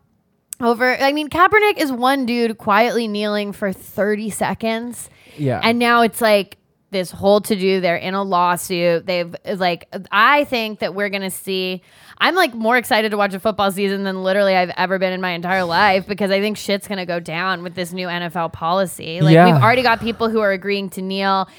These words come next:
Speaker 1: and then some teams are like, "We'll pay your fine." Other teams are like, "No, you are fined." It's gonna
Speaker 2: Yeah.
Speaker 1: be, it's a mess.
Speaker 2: Yeah.
Speaker 1: The whole point was that they were like, "We don't want it to distract from the game," and now it's like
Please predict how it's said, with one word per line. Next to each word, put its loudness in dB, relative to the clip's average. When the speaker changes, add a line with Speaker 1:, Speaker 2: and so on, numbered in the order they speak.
Speaker 1:
and -6
then -4
some -4
teams -6
are -2
like, -4
"We'll -2
pay -6
your -6
fine." 2
Other -2
teams -8
are -6
like, -8
"No, -8
you -6
are 4
fined." 0
It's 0
gonna 4
Speaker 2:
Yeah. 2
Speaker 1:
be, -4
it's -2
a 2
mess. 0
Speaker 2:
Yeah. 0
Speaker 1:
The 6
whole 8
point -2
was -4
that -2
they 2
were 2
like, 0
"We -6
don't 0
want -2
it -8
to -6
distract 0
from -4
the -2
game," -4
and -4
now 0
it's -4
like -4